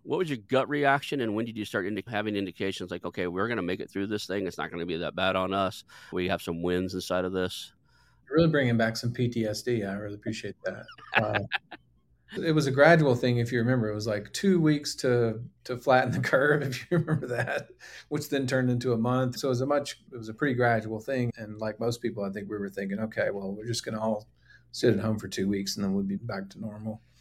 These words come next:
Speaker 2: We just really dramatically cut down what we didn't have to spend. Luckily, we have some high net worth behind this business, high net worth individuals, and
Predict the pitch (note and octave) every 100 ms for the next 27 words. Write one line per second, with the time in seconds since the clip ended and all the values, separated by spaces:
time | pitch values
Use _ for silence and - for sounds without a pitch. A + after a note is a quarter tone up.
0 | - - - F#3 - B3+ - C#3 D#3 D#3
1 | C3+ B2+ A2+ A2+ C3+ C#3 A#2+ A2 B2+ -
2 | F#2 G2+ C3+ B2 G2 G2 - _ _ _
3 | _ _ B2+ B2 A#2 - A#2+ A2+ A2 A#2+
4 | A#2+ G#2+ A2+ A#2 - G2+ - A2 C#3 A#2
5 | G#2 G#2 - _ - D#3+ E3+ F3 C#3+ B2+
6 | B2 A2+ A2 - _ - A2+ A2+ A2+ -
7 | - - A2 B2 C#3 B2 A#2 A#2+ A2+ -
8 | A#2+ A2+ A2+ A2 A2+ A2 - G#2+ G#2 G#2+
9 | G#2+ - - A2+ A#2 A#2 A#2 A#2 A2 G#2+
10 | A2 A2+ A2 A2 A2 G2 G2 G2